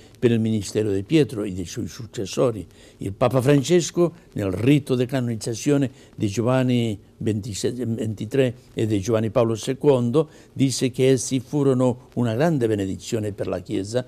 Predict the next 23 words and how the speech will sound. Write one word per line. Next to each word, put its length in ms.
e 140
per 180
il 160
mondo, 480
perché 400
collaborarono 800
con 220
lo 100
Spirito 400
Santo 560
per 140
restaurare 760
ed 180
aggiornare 580
la 160
Chiesa 420
secondo 480
la 120
sua 300
fisionomia 960
originaria, 720
quella 300
fisionomia 800